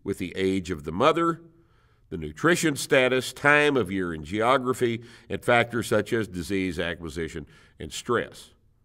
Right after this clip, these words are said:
But across all demographics, thirty to fifty percent of all pregnant women will miscarry a pregnancy.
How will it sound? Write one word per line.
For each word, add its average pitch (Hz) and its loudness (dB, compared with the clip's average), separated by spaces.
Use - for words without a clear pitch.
But 113 2
across 117 2
all 156 8
demographics, 143 4
thirty 170 4
to 113 -2
fifty 151 0
percent - -6
of 98 -4
all 143 6
pregnant 139 2
women 123 2
will 110 4
miscarry 110 0
a 104 -2
pregnancy. 107 0